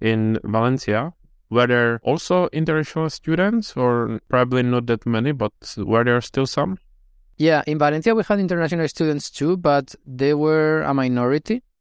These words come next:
Speaker 2: And I think that in Middlesex, I don't know if you agree because you also studied there, right?
Speaker 1: Yes.
Speaker 2: In Middlesex, either people that go there on Erasmus programs,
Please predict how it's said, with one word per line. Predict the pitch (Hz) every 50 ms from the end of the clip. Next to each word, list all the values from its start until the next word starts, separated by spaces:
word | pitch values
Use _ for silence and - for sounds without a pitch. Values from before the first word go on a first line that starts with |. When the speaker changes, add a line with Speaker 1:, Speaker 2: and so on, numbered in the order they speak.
| _ _ _ _ _ _ _ _ _ _ _ -
Speaker 2:
And | 135 139 139 135 135 131 135 135 131 131 131 131 131 -
I | 139 151
think | 151 - 170 170 170
that | 175 165 147
in | 131 131 131 127
Middlesex, | 127 139 156 165 180 - - 233 247 240 - - 233 -
I | - 123
don't | 131 147 160
know | 151
if | 143 143 127 -
you | 127 123
agree | 120 110 117 123
because | 143 143 131 - 120 113 120
you | 131
also | 131 123 123
studied | - - 123 120 113
there, | 110 117 117 113 110
right? | 113 135 190 - - - _ _ _ _ _ _ -
Speaker 1:
Yes. | 120 107 - - - _ _ _ _ _ _ _ _ _
Speaker 2:
In | - 139 135 139 143
Middlesex, | 147 156 175 185 180 - 214 214 208 - - - - -
either | 147 151 156 156 170 170 165 160 143
people | - 151 147 - 180 175
that | 165 160 151
go | 143 156 156 156
there | 143 151 147 143
on | 139
Erasmus | 143 139 135 135 143 - 156 135 -
programs, | - 127 120 123 131 156 180 254 254 - -